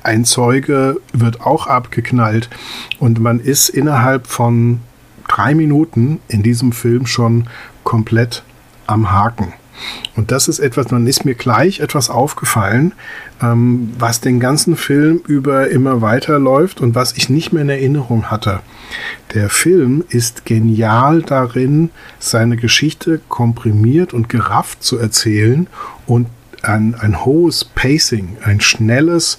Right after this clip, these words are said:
Thriller-Timing und Pacing aufrecht zu erhalten. Der bleibt nirgendwo länger in einer Szene, als er sein muss. Kein Dialog ist länger, keine Kameraeinstellung ist länger, als es für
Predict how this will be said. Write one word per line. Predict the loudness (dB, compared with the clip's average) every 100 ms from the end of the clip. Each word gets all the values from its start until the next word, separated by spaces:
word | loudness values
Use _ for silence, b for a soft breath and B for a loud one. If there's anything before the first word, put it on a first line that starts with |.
| B B -6
Thriller-Timing | -2 0 2 2 0 -2 -2 2 2 4 2
und | 0 -2
Pacing | -2 0 0 0 -2
aufrecht | 0 -2 -2 -2 -2 -2
zu | -2
erhalten. | 0 0 0 -2 -6 -8 B B B -6
Der | -6
bleibt | -2 0 2 0 0
nirgendwo | 2 4 4 2 0 -2 2
länger | 2 2 2 2 -2 -2
in | -4
einer | 0 0 0
Szene, | 0 -2 0 2 2 2 0 -4 B B B
als | -2 0
er | 2 0
sein | 0 2 2
muss. | 2 0 -4 -2
Kein | 0 0 0
Dialog | 2 2 4 4 2 0
ist | -4 -2
länger, | 0 2 2 0
keine | 0 0 0
Kameraeinstellung | -2 0 0 0 -2 0 0 2 2 2 0 B B -4
ist | -2 0
länger, | 2 2 2 2 0 0
als | 0 0 0
es | -2 -2
für | 0 2 2 0